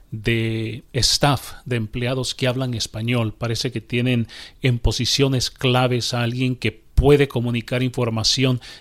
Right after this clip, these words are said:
en tu idioma y no tienes tú que preguntarle a alguien, este, "¿Entendí esto? ¿Estoy correcto?". Este, creo que eso es bienvenido para todos ustedes.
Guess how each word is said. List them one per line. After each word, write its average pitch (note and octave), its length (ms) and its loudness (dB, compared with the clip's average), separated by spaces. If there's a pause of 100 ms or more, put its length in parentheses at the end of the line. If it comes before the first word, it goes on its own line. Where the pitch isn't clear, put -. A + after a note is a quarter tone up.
(160)
en B2 220 0
tu C#3 220 2
idioma B2+ 440 2
y A#2 40 -2
no A#2+ 140 -2
tienes A#2+ 300 -4
tú A#2 120 -4
que B2+ 120 -10
preguntarle A#2 600 -6
a A2+ 40 0
alguien, A#2 280 -2
este, A2+ 560 -4
"¿Entendí A#2+ 540 2
esto? D3 200 0
¿Estoy C3+ 240 -2
correcto?". C3 720 0 (380)
Este, C3 580 2 (640)
creo E3+ 360 8
que C#3+ 160 2
eso D3 200 4
es - 260 0 (180)
bienvenido D3 500 6
para A#2 160 0
todos A#2+ 300 -4
ustedes. - 460 -6